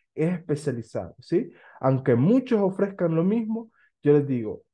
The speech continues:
la ventaja de trabajar, si yo quieren que les brinde la asesoría, es que yo miro la parte estratégica, la parte de seguridad de datos,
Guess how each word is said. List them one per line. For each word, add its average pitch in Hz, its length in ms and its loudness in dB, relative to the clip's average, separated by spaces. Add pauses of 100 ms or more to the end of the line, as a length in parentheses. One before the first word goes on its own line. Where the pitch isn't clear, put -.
la 139 260 2
ventaja 175 1000 0
de 151 160 -8
trabajar, 151 480 -2 (340)
si - 240 -10
yo 147 200 -2
quieren 156 340 0
que 127 100 -6
les 113 180 -6
brinde 135 540 -2
la 104 180 -8
asesoría, 170 800 0 (480)
es 151 280 -2 (100)
que 143 480 2
yo 127 560 0
miro 135 340 2
la 117 240 -2
parte 135 720 -4
estratégica, 160 840 0
la 120 240 0
parte 113 240 -4
de 113 40 -6
seguridad 120 540 -2
de 143 120 6
datos, 170 420 2